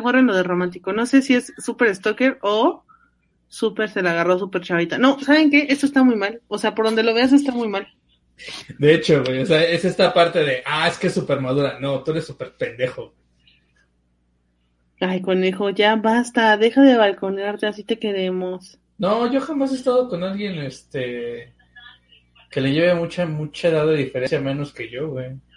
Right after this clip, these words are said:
Speaker 1: Yo en algún momento salí con alguien que me llevaba como diez años, pero yo tenía treinta, entonces él tenía como cuarenta, y de todos modos no funcionó.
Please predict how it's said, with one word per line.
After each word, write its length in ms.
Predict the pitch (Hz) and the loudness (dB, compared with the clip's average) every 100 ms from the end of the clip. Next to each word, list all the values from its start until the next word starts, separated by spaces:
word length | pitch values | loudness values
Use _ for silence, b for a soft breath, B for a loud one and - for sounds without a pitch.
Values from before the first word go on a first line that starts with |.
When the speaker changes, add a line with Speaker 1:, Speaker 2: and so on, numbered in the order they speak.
| _ _ _ _ _ _ _ _ _ _ _ _ _ B B B - | _ _ _ _ _ _ _ _ _ _ _ _ _ B B B 4
Speaker 1:
Yo 120 | 294 | 8
en 60 | 359 | 10
algún 220 | 370 330 | 10 10
momento 300 | 311 294 302 | 10 10 8
salí 260 | 277 247 254 | 8 6 6
con 220 | 269 262 | 6 8
alguien 260 | 247 262 | 8 6
que 80 | 247 | 4
me 120 | 208 196 | 0 -4
llevaba 920 | 190 190 190 214 214 226 226 226 226 | -4 -4 -4 -6 -6 -6 -6 -8 -10
como 220 | 226 196 190 | -10 -6 -4
diez 220 | 196 220 | -4 -4
años, 280 | 208 180 175 | -4 -4 -4
pero 200 | 185 180 | -2 -2
yo 180 | 196 190 | -2 -4
tenía 460 | 208 202 196 196 | -4 -2 -4 -4
treinta, 340 | 196 202 202 180 | -6 -6 -2 -2
entonces 400 | 180 180 185 190 | -2 -6 -6 -4
él 60 | |
tenía 240 | 190 190 185 | -2 -2 -2
como 240 | 185 165 | -2 0
cuarenta, 480 | 170 175 175 170 - | 2 4 4 0 -4
y 100 | 180 | 2
de 80 | 175 | 2
todos 180 | 175 190 | 4 4
modos 220 | 190 180 | 6 6
no 120 | 180 | 4
funcionó. 640 | 175 185 180 156 156 156 | 2 -2 -2 -2 -2 -6